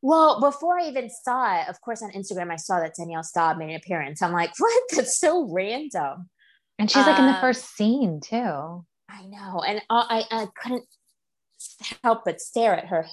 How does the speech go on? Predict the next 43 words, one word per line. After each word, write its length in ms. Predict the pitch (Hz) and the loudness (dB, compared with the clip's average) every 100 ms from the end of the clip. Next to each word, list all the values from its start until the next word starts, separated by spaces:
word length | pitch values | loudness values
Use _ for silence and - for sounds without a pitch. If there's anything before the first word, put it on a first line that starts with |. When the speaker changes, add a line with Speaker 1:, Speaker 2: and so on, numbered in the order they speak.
| - | -8
Speaker 1:
hair 140 | 247 | -8
color. 480 | 247 175 151 151 160 - - - | -6 -6 -4 -6 -10 -16 -20 -8
I 60 | 208 | -4
was 100 | 202 | -2
like, 140 | 196 | -2
"This 200 | 269 262 | -4 -4
just 160 | 233 - | -6 -6
isn't 200 | 175 - | -8 -6
working. 400 | 165 160 160 175 - _ _ 196 | -8 -8 -12 -12 -16 _ _ -4
Like, 140 | 185 | 0
go 120 | 180 | 2
Speaker 2:
No. 40 | 208 | 4
Speaker 1:
back 220 | 196 185 | 4 2
to 360 | - 175 165 170 | 2 2 2 0
your, 280 | - 175 170 - | -2 -2 -2 -6
your 100 | 175 | -8
normal 240 | 170 156 | -6 -4
hair 160 | 156 156 | -4 -4
color." 280 | 151 143 - - - - | -4 -4 -8 -14 -20 -2
But 160 | 269 262 | 0 4
then 240 | 269 262 - | 4 4 0
on 180 | 247 240 | -2 0
Instagram, 480 | 269 285 285 262 240 | -6 -6 -4 -2 -2
I 80 | 233 | -4
forgot 340 | 240 240 262 403 | -4 -4 -4 -4
what 120 | - | -6
site 200 | - 359 | -2 0
it 100 | 302 | 0
was, 300 | 269 247 214 - | 2 2 0 -8
but 180 | 220 | -10
someone, 680 | - 269 262 269 262 247 247 - | -8 -6 -6 -6 -8 -10 -12 -8
um, 640 | 226 214 208 196 185 190 - _ _ _ _ _ _ _ _ _ | -4 0 0 0 -4 -10 -16 _ _ _ _ _ _ _ _ _
'cause 100 | 269 | -6
I 80 | 247 | -4
feel 180 | 247 320 | 0 2
like 160 | 320 - | 2 0
in 220 | 269 277 | -4 -4
the 100 | 277 | -4
documentary, 640 | 269 247 262 247 233 262 233 | -2 -2 -2 -8 -8 -8 -6
Danielle 460 | 233 214 214 208 | -4 -2 -2 -2
said, 220 | 208 226 190 - | 0 -2 -2 -6
"Pay 140 | 254 226 | -4 -4
attention." 680 | 196 233 214 190 180 160 | -4 -8 -10 -6 -6 -6